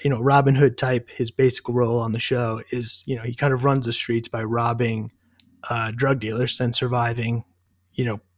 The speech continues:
the entire time. Um, always standing up for the community. Uh, and hi-, his major other facet is sort of his sensitivity. So,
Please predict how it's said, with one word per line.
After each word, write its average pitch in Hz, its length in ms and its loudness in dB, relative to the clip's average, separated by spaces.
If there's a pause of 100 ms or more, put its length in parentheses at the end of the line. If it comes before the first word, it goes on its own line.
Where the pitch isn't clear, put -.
the 131 80 -2
entire 120 300 -2
time. 104 400 -10 (840)
Um, 110 240 -10 (160)
always 165 220 10
standing 147 320 6
up 135 140 2
for 147 80 0
the 120 100 2
community. 143 680 0 (720)
Uh, 113 500 -6 (1040)
and 139 240 0
hi-, 156 180 2
his 147 240 2
major 156 320 8
other 131 220 2
facet 113 640 -2
is 120 240 -2
sort 127 140 2
of 123 60 -2
his 123 140 2
sensitivity. 120 760 -4
So, 110 400 -6